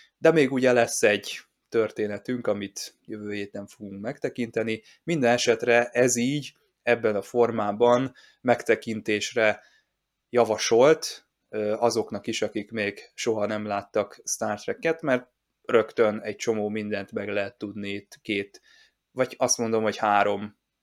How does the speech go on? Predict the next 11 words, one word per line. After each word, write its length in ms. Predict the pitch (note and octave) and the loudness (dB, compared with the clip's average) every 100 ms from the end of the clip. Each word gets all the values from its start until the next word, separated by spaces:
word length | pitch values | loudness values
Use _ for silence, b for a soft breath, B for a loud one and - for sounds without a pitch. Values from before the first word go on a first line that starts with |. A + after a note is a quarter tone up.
| _ | _
sőt, 360 | - D#3 G#2 - | -4 0 0 -2
négy 380 | A2 G#2+ - - | -2 0 -2 -8
fő 260 | A2+ G#2 | -2 -2
karakterről 680 | G#2 G#2+ G2+ - G#2+ G#2 G#2 | 0 0 0 -2 -4 -2 -2
is, 180 | A2 - | -4 -6
mert 180 | G#2+ G#2 | -8 -6
ugye 180 | G#2+ G#2 | -4 -2
Worf 400 | A2+ A#2 A2+ G#2 | 2 2 0 -6
és 220 | G#2 - | -8 -4
Wesley 420 | G#2+ G#2 G2+ G2+ | -4 -4 -6 -6
is, 280 | G2+ - | -6 -8